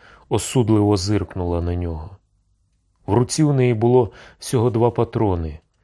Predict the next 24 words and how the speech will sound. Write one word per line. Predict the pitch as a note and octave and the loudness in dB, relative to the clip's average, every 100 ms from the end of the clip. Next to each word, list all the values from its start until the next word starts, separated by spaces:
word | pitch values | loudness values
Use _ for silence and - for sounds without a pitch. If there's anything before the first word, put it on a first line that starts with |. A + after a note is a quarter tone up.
| _ _ - | _ _ -6
яких, | F#2 G#2+ G#2+ F#2 - - _ _ _ | -2 -2 0 -2 -4 -16 _ _ _
зважаючи | G#2 F#2 G#2 F2+ G#2 G2 - G#2 | -8 -2 0 2 2 2 0 -2
на | G2 | -2
цінники, | F#2+ - A#2+ G#2 F2+ - E2+ E2 - _ _ _ - | -4 -4 -4 -2 -4 -6 -14 -14 -18 _ _ _ -4
вистачало | F#2 G2+ - A2 D3 B2 G#2+ | -2 -2 -2 -2 2 2 0
тільки | - G2 - G2 | -2 -6 -4 -4
на | F2+ | -2
мох. | F2+ D#2+ D2+ - - _ _ _ _ _ _ _ _ _ _ _ - | -2 -4 -6 -12 -20 _ _ _ _ _ _ _ _ _ _ _ -6
Помітивши, | G2+ G#2 G2+ F#2+ E2 G#2 F2 - - - | -2 0 0 -4 -4 -4 -6 -8 -20 -12
що | - G#2 | -4 0
Артем | G2+ - G#2+ G2+ | 0 0 -2 0
дивиться | G2+ G2+ G2 G2+ | 0 0 -2 -4
на | F#2+ | -2
її | F#2+ F#2+ | -2 -2
скромний | - - G#2 G2+ F#2+ | -6 -4 -2 -2 -4
капітал, | G2 F#2+ G2+ C#3 B2+ F#2 - - - | -4 -6 -4 -2 -2 -4 -12 -20 -10
жінка | G#2 A#2 D3+ - | -4 -2 0 0
сховала | A2+ - A2 A2+ G#2+ | -2 0 2 4 2
кулак | F#2+ F#2+ F#2+ G#2 - - _ _ - | 0 -2 0 0 -2 -14 _ _ -14
за | F2 F#2+ | -6 -4
спину. | - - F#2 E2 E2 F2+ - _ _ _ _ _ _ _ _ _ _ _ _ _ _ _ _ | -4 -8 -8 -8 -10 -14 -20 _ _ _ _ _ _ _ _ _ _ _ _ _ _ _ _
«Нема | G#3+ A3+ A#3 D3+ | 2 4 6 4
чого | - A#2+ A#2+ | 2 0 0
тут», | - G#2+ - | -2 -4 -6